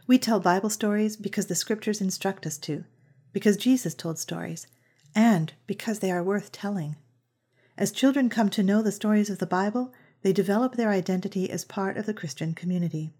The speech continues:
In the past decade, Christians have made important strides in this area.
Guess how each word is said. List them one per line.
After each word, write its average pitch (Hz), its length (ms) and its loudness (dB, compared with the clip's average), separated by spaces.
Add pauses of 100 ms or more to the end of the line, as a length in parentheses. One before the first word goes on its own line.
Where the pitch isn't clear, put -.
(1160)
In 254 140 6
the 262 60 6
past 285 420 -2
decade, 202 500 -2 (240)
Christians 254 380 2
have 196 140 -6
made 190 180 2
important 185 440 -4
strides 175 420 -2
in 165 80 0
this 160 180 -2
area. 156 400 -4